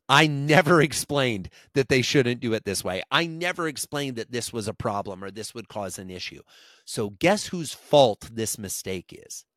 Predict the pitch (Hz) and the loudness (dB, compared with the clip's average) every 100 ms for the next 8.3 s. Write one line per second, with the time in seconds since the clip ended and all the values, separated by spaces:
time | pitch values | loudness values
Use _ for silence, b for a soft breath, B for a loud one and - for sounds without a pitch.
0 | _ _ _ _ 87 87 98 92 85 - | _ _ _ _ -16 -8 -6 -6 -10 -16
1 | _ _ _ _ _ 101 107 95 104 98 | _ _ _ _ _ -8 -8 -8 -8 -6
2 | 101 101 85 - _ - 107 123 143 120 | -6 -6 -8 -16 _ -6 -2 0 -2 -4
3 | 123 120 - _ 123 113 107 107 92 - | -8 -8 -12 _ -6 -6 -6 -8 -10 -10
4 | - - 95 90 73 82 B B B 120 | -12 -10 -10 -10 -14 -20 B B B -4
5 | 127 139 - 151 160 120 - 101 95 - | -4 -4 -6 -6 -6 -8 -6 -8 -8 -8
6 | 98 92 95 127 190 - 98 - 73 - | -10 -6 -4 -2 -2 -4 -8 -10 -18 -14
7 | 92 76 92 82 85 76 78 76 - 69 | -12 -12 -12 -12 -14 -16 -16 -18 -18 -18
8 | 65 - - | -18 -18 -18